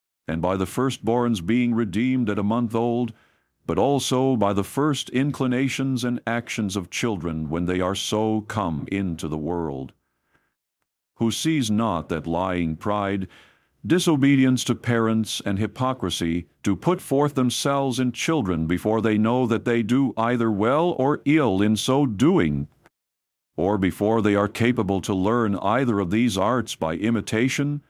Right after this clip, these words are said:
or seeing understandingly the same things done first by others? He that sees not that they do it naturally from a principle, from an inherent principle,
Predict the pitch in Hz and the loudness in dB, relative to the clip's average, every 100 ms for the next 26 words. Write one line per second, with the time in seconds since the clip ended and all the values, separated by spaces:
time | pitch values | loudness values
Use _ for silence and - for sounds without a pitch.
0 | _ _ _ - 98 - 147 160 131 120 | _ _ _ -4 -2 -2 0 0 2 2
1 | 131 113 - - 135 143 127 110 127 113 | 0 0 -2 -2 0 0 2 2 2 0
2 | 101 - 123 131 113 117 120 139 104 87 | -2 -2 -2 -2 -2 -2 0 0 -2 -2
3 | 120 127 - 113 147 - - 143 135 175 | 0 -2 -2 -2 0 -2 -2 -2 0 0
4 | 143 71 67 - - _ _ _ _ _ | 0 0 -2 -4 -8 _ _ _ _ _
5 | _ _ _ _ 131 131 107 104 - 123 | _ _ _ _ 0 2 2 -2 0 2
6 | 120 90 101 107 90 - 92 95 92 95 | 2 2 0 0 -2 -4 -4 -2 0 0
7 | 90 90 95 113 - 82 78 78 85 80 | -2 -2 -2 -2 -4 -4 -4 -4 -6 -8
8 | - 120 120 78 69 80 - _ 80 85 | -4 -4 -4 -8 -8 -8 -12 _ -6 -4
9 | 87 80 98 87 78 117 127 - 73 73 | -4 -4 -4 -4 -6 -4 -4 -4 -6 -8
10 | 92 | -10